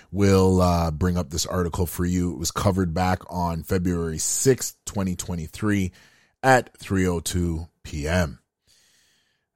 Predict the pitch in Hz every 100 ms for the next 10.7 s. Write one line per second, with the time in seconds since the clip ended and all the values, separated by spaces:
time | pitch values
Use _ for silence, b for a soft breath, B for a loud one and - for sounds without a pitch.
0 | _ 82 85 82 82 85 87 82 80 -
1 | 98 87 - - 127 127 123 120 120 _
2 | _ _ - 113 143 - 143 123 123 110
3 | 117 117 120 117 110 120 107 98 107 113
4 | 117 107 - - 95 110 110 - 82 -
5 | - 123 131 131 107 110 - 131 131 -
6 | 117 131 120 82 107 92 - 120 135 131
7 | 113 110 110 107 98 92 104 107 101 92
8 | - - 110 - 95 - - 113 113 -
9 | 92 107 - 98 104 107 - 82 101 120
10 | 110 98 92 98 107 117 110